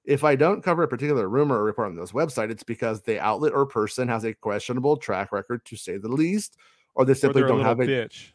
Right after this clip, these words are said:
Speaker 1: or they don't have a track record at all, or I,
Speaker 2: Yeah.
Speaker 1: Bespin Bulletin, want to personally fight them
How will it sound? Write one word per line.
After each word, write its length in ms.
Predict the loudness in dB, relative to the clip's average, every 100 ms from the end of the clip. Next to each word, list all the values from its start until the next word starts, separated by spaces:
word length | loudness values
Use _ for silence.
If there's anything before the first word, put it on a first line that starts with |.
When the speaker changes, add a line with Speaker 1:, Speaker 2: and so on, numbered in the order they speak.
| _
Speaker 1:
or 100 | -2
they 100 | 2
don't 140 | 4 4
have 140 | 4
a 60 | 2
track 200 | 2 4
record 320 | 4 4 4
at 120 | 4
all, 380 | 2 2 2 0 _ _
or 200 | 8 10
I, 180 | 12 12
Speaker 2:
Yeah. 60 | 10
Speaker 1:
Bespin 380 | 8 6 6 8
Bulletin, 340 | 10 8 8
want 180 | 4 2
to 80 | 4
personally 420 | 4 4 0 0
fight 240 | 0 -2
them 280 | -4 -12 -16